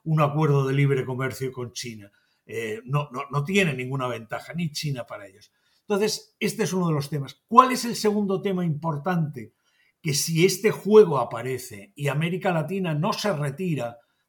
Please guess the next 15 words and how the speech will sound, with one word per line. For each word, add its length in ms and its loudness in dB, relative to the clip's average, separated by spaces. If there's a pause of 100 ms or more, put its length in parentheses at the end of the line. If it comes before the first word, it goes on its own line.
del 220 -2
juego 460 2
de 80 -2
libre 340 2
comercio 440 -4
y 100 -6
Europa 500 2
le 120 -4
da 120 -6
la 100 -4
entrada, 600 -4 (560)
lo 180 0
que 80 0
ocurre 520 4
es 260 -2